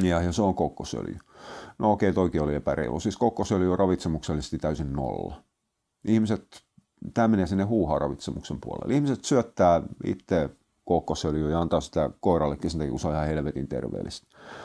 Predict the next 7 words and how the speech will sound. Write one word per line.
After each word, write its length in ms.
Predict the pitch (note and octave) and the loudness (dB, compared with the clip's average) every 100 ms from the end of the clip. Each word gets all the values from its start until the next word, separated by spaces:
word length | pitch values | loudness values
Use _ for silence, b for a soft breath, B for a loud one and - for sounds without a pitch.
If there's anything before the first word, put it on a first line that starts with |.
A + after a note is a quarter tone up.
| B | B
Paskat, 420 | C4 - - - - | 0 2 -2 -4 0
anteeksi, 460 | A#2+ G2 F2 D#2+ - - - | 2 2 0 -2 -8 -14 0
paskat 360 | - - - - | 2 2 -2 0
se 100 | A2+ | 2
mitään 340 | A#2 G2 E2+ | 2 2 2
terveellistä 800 | G#2 F2+ D2+ C#2 C2 - - - | 2 2 0 -2 -4 -6 -4 -2
on. 220 | G1+ | -2